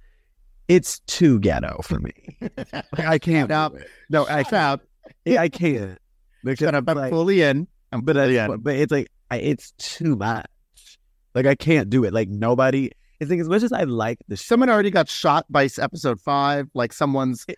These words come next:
Speaker 1: it's just,
Speaker 2: someone's
Speaker 1: like, it,
Speaker 2: baby's
Speaker 1: it,
Speaker 2: daddy's brother got killed, and I'm like, "It's a
Speaker 1: I'm
Speaker 2: lot,
Speaker 1: just, I'm
Speaker 2: but"
Speaker 1: bored. It's too much. It's too ghetto. Everybody has the same inflatable body. I'm bored. Like, I'm just like, nobody is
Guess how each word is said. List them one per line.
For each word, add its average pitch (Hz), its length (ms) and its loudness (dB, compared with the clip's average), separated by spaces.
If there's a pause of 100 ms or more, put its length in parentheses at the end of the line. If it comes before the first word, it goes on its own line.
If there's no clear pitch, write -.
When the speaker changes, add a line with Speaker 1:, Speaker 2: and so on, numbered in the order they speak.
Speaker 1:
it's 196 80 2
just, 196 120 0
Speaker 2:
someone's 180 160 0
Speaker 1:
like, 190 160 0
it, 190 140 2
Speaker 2:
baby's 160 300 0
Speaker 1:
it, 156 60 -4
Speaker 2:
daddy's 156 480 2
brother 139 420 0
got 139 280 -2
killed, 139 460 0
and 127 100 0
I'm 123 120 2
like, 120 320 -2
"It's - 140 -14
a - 80 -16
Speaker 1:
I'm 143 100 2
Speaker 2:
lot, 143 60 -2
Speaker 1:
just, 160 200 -2
I'm 151 140 -2
Speaker 2:
but" 156 100 0
Speaker 1:
bored. 117 280 2
It's 107 180 -4
too - 160 -4
much. 92 320 -4
It's 107 160 -6
too 120 220 -2
ghetto. 107 220 2
Everybody 104 360 0
has 104 140 0
the 101 60 -8
same 98 280 0
inflatable 90 600 0
body. 85 420 -2
I'm 85 160 -4
bored. 73 460 -6
Like, 98 100 -2
I'm 104 80 0
just 101 160 -2
like, 104 140 0
nobody 101 580 2
is 95 160 -4